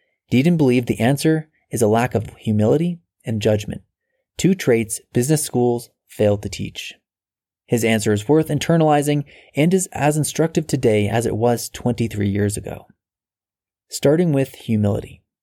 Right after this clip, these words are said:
Despite the ego pilots display in real life and in Hollywood, at a deeper level, there's always at least a hint of humility.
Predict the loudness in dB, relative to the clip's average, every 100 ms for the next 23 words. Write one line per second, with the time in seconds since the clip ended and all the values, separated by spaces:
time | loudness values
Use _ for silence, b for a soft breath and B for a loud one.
0 | _ _ _ _ _ _ -4 -2 0 0
1 | 0 -4 -4 0 0 0 0 0 -2 -6
2 | -2 0 0 0 -4 0 2 2 -2 -6
3 | -4 -2 -2 -2 -6 -6 -6 -8 -12 _
4 | _ _ -2 0 2 2 2 2 2 0
5 | -2 -2 -2 -2 -2 2 2 2 0 -2
6 | -2 -4 -2 -2 -2 0 0 0 -2 -8